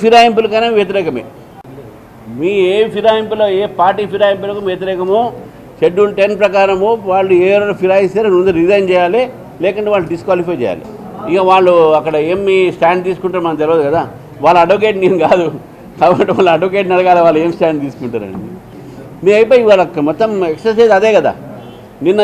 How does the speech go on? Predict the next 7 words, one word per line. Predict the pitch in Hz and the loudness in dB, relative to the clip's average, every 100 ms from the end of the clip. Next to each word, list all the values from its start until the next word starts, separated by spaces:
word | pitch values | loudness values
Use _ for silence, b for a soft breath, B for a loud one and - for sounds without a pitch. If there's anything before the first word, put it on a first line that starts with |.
| 165 | 0
Zoom | 190 220 220 | -2 0 -2
మీటింగ్లో | 214 214 185 | 0 -2 0
చెప్పినాం, | 185 170 226 214 185 | -2 -2 -2 0 2
జిల్లా | 196 202 | 4 4
అధ్యక్షులు | 185 185 190 180 | 2 -4 -2 -4
చెప్పేసినాం, | 170 185 170 214 226 - - - - - | -2 -4 0 0 0 -8 -14 -14 -12 -2
జెడ్పీటీసీ | 180 175 208 214 196 | -2 0 -4 -4 -2